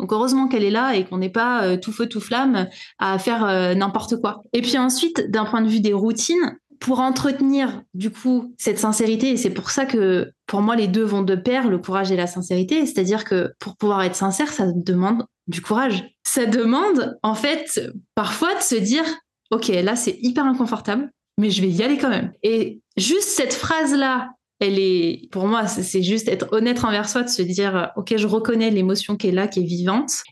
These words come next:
et j'y vais. » Et donc ça, ça passe par les défis, mais ça passe aussi par un prendre soin de soi. Parce que je crois fondamentalement qu'on a oublié de prendre soin de soi d'abord. Parce que c'est devenu hyper courant d'associer ça à de l'égoïsme. Et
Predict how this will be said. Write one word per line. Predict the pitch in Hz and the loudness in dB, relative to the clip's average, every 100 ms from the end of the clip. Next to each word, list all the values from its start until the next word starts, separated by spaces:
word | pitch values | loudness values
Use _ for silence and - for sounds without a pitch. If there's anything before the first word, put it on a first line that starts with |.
| _ | _
et | 226 226 | 0 2
j'y | 208 214 | 2 2
vais. » | 185 185 - _ | 2 0 -6 _
Et | 202 | 0
donc | 190 196 | 0 0
ça, | - 311 | 0 -2
ça | 302 | 0
passe | - 190 190 | 0 -2 0
par | 190 | 0
les | 175 | 0
défis, | 175 185 180 294 | 0 0 0 2
mais | 269 | 2
ça | 247 | 0
passe | 185 202 | -2 -2
aussi | 185 185 254 | -2 -4 -2
par | 254 190 | -2 -2
un | 175 | -4
prendre | - 254 247 220 208 | -2 0 2 2 0
soin | 208 - 247 | -2 -2 0
de | 247 202 | 2 0
soi. | 202 - 185 - - | -2 -2 -4 -6 -2
Parce | 214 208 | -2 0
que | 214 | -2
je | |
crois | - 254 254 | 0 -2 0
fondamentalement | 269 240 220 214 196 202 285 | 0 2 2 0 0 0 0
qu'on | 269 196 | 0 -2
a | - | 0
oublié | 240 233 233 208 196 269 _ | 0 2 2 2 0 -2 _
de | 196 208 196 185 | -2 2 2 0
prendre | 185 240 | 0 -2
soin | 233 | 0
de | 220 | 0
soi | - | 0
d'abord. | 226 185 180 - | 0 0 -2 -2
Parce | 208 - | -2 0
que | 254 | 0
c'est | 262 | 0
devenu | 202 226 233 240 247 269 269 - - | 0 2 2 4 4 2 0 -6 -2
hyper | 254 254 269 - | -2 0 -2 -2
courant | - 262 240 262 262 - | -2 0 2 0 -2 -4
d'associer | 214 220 220 220 226 | -2 -2 -2 -2 -2
ça | 220 240 | -2 -2
à | 208 | 0
de | |
l'égoïsme. | 202 208 214 240 - 190 - | 0 2 0 0 -2 -2 -2
Et | 208 202 202 - | 0 2 2 -2